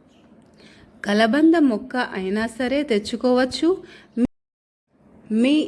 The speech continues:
ఇంట్లో పెంచుకున్నటువంటి కలబంద మొక్క నుంచి కోసి తెచ్చినా పర్వాలేదు, లేదా వేరే వారి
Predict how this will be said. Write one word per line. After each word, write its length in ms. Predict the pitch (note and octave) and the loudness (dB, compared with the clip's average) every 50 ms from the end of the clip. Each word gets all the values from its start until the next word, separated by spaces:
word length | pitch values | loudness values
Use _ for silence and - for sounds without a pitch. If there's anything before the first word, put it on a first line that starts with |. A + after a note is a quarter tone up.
| - - | -4 -2
ఇంట్లో 420 | A#3 B3 C4 D4 D4+ - D4+ D#4 D#4+ E4+ | 0 2 2 2 2 2 2 2 2 0
పెంచుకున్నటువంటి 1300 | E4 - B3 - A#3+ A#3+ A#3 - D4+ D4 - D4+ C#4+ C#4+ C#4+ C4+ B3+ C4+ B3+ B3 A#3 A#3 A#3 A3 A#3+ C4+ | 0 0 0 0 0 0 -2 -4 -4 -2 0 2 2 4 4 2 0 0 -2 -2 0 -2 -4 -4 -4 -6
కలబంద 580 | C#4+ - A3 G#3 G#3 G#3 G3 A3+ B3+ C#4+ C#4+ D#4 | -4 -2 0 0 0 0 0 0 2 2 2 4
మొక్క 420 | D4+ C4+ A#3 G#3 G3+ - - - | 2 2 0 0 -4 -6 -6 -4
నుంచి 420 | C4 C4 B3+ A#3 A#3 A3 - C4+ D4 | -2 -2 0 0 -2 -2 -2 -4 -4
కోసి 460 | D4 - - A3 A3 A3 B3+ B3 - D4 | -4 -4 -2 0 0 0 0 0 -2 -2
తెచ్చినా 480 | D4 - A#3 A3 - - A#3 A#3 A#3+ C4 | 0 0 0 -2 -2 -4 -4 -2 -2 -2
పర్వాలేదు, 800 | D4+ - C#4+ A#3 G#3 G3 G3+ G3+ G3+ G3+ G3+ G3 F#3+ F3+ F#3+ F#3+ F#3 F3 - - - - - _ - A3 | -2 0 0 0 0 0 0 0 0 0 0 -2 -2 -2 -2 -4 -4 -6 -8 -14 -20 -20 -20 _ -8 -4
లేదా 420 | B3 C#4 D4+ D4+ C#4+ A#3 B3+ B3 B3+ C4 C4 | -2 0 0 0 0 0 0 0 -2 -2 -2
వేరే 440 | A3+ F#3+ G3 G3 G#3 G#3+ A3+ C#4 D4+ | -2 0 2 2 2 0 0 -2 -2
వారి 380 | D4+ D4 C#4+ C4 B3+ C4 C#4 B3 | -2 -2 -2 -2 -2 -2 -2 -4